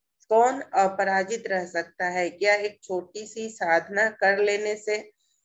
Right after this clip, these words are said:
अभ्यास कर लेने से हम अपराजित रहेंगे, या राम ने अपराजित रहने की कठोर साधना प्रारंभ से ही की होगी, जन्म से की होगी? जन्म से ही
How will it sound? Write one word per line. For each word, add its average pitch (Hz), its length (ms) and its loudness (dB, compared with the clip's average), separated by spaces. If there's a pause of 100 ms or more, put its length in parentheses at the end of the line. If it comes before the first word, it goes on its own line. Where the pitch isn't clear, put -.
(340)
अभ्यास 185 640 0
कर 208 260 2
लेने 202 300 -2
से 214 180 -4
हम 202 320 -6
अपराजित 202 640 -2
रहेंगे, 214 640 -4 (460)
या 214 400 0
राम 202 420 -4
ने 202 400 -10
अपराजित 175 960 0
रहने 185 460 -2
की 180 360 -10 (420)
कठोर 226 520 2
साधना 175 920 0 (220)
प्रारंभ 170 500 0
से 180 280 -6
ही 175 140 -6
की 175 240 -6
होगी, 185 640 -4 (200)
जन्म 208 540 0
से 180 280 -2
की 175 240 -8
होगी? 170 560 -4 (300)
जन्म 208 520 -4
से 190 320 -2
ही 202 420 -2